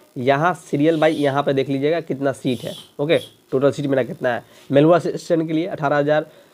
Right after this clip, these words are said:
अ, से लेकर छप्पन हज़ार नौ सौ के बीच में आप लोग का salary रहने वाला। इसके बाद से यहाँ पर दो seat है, यहाँ पे देख लीजिए। उसके बाद से नीचे आते हैं तो एमटीएस, यानी आईटीआई वाले student भी Eligible है form को भरने के लिए। आईटीआई post को मैं दिखा देता हूँ कौन कौन यहाँ पे eligible है।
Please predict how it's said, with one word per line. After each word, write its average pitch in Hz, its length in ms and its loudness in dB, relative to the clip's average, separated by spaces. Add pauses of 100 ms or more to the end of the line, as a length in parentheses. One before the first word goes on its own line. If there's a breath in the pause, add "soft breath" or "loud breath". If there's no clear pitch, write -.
(280 soft breath)
अ, 143 160 4
से 143 120 2
लेकर 147 200 2
छप्पन 156 240 -2
हज़ार 147 120 2
नौ 147 100 4
सौ 139 120 -6
के 143 60 0
बीच 139 160 -4
में 147 60 2
आप 139 140 -4
लोग 139 200 -2
का 165 160 -4 (1080)
salary 131 260 4
रहने 139 200 4
वाला। 143 360 -2
इसके 143 200 -4
बाद 131 140 2
से 135 80 -2
यहाँ 135 120 0
पर 127 80 -2
दो 127 180 0
seat 135 260 -4
है, 135 120 -2
यहाँ 123 180 -2
पे 123 120 -6
देख 127 140 -4
लीजिए। 131 280 -4
उसके 143 220 -2
बाद 139 160 4
से 143 120 -4
नीचे 139 240 -2
आते 139 200 0
हैं 151 160 -6
तो 147 200 -4
एमटीएस, 147 540 2
यानी 151 140 0
आईटीआई 151 460 0
वाले 156 160 2
student 151 360 -2
भी 160 200 0 (420 loud breath)
Eligible 147 280 4
है 156 60 2
form 147 260 2
को 151 100 0
भरने 143 220 4
के 139 120 -2
लिए। 170 240 -2
आईटीआई 135 280 0
post 143 240 -4
को 147 80 -4
मैं 135 140 -2
दिखा 127 220 -2
देता 143 180 2
हूँ 165 140 0
कौन 139 240 0
कौन 139 160 0
यहाँ 131 200 0
पे 160 100 -2 (440 loud breath)
eligible 160 420 4
है। 113 160 -8